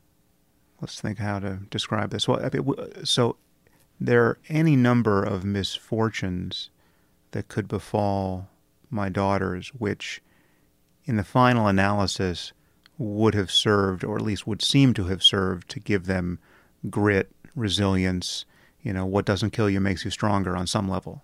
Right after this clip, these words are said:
I mean, we just, we know this from our own experience. You know, we all, we're all trailing experiences where we wouldn't wanna do that again. We wouldn't wish it upon somebody, but it actually made us a better person, right? And yet,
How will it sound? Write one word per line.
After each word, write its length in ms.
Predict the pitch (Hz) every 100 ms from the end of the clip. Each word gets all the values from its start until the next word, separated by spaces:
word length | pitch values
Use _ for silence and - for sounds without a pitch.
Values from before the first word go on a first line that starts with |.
| -
I 40 |
mean, 320 | 113 107 - 113
we 120 | 113
just, 220 | 98 -
we 80 | 110
know 200 | 110 107
this 160 | 101
from 200 | - 101
our 100 | 98
own 140 | 123 120
experience. 580 | - 123 110 107 104 - - - - - - _ _
You 80 | -
know, 80 | 104
we 100 | 104
all, 160 | 117 123
we're 140 | 123
all 100 | 127
trailing 400 | - 123 113 107
experiences 540 | 95 120 110 101 101
where 400 | 95 98 95 95 - _ _ _ _ _ _ _
we 260 | 202 156 113
wouldn't 240 | 113 135
wanna 160 | 127 117
do 140 | 120
that 140 | 113 107
again. 600 | 98 104 104 104 101 101
We 120 | 107 101
wouldn't 300 | 110 104 107
wish 180 | 110
it 60 | 104
upon 320 | 92 104 98
somebody, 440 | 95 98 95 95 95
but 340 | - 98 - _ _
it 120 | - 101
actually 260 | 95 107
made 180 | 98 95
us 120 | 92
a 40 | 92
better 180 | 92
person, 420 | 87 92 - - 123 -
right? 160 | 107 - - - - _ _
And 560 | 220 120 107 101 95 95
yet, 380 | 110 107 104